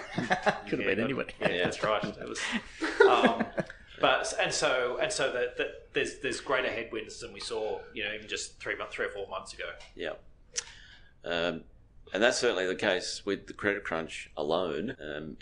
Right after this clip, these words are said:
Speaker 3: it, it appears to be intensifying. It's, uh, uh, driven primarily by the, um,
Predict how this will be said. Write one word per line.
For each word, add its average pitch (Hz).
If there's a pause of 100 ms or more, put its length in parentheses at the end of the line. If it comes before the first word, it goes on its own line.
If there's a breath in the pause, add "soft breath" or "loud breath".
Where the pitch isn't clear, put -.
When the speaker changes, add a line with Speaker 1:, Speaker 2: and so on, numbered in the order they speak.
Speaker 3:
it, 85 (240)
it 87 (260)
appears 90
to -
be 78
intensifying. 87
It's, -
uh, 78 (240)
uh, 90 (100)
driven 117
primarily 107
by 85 (320)
the, 82 (180)
um, 71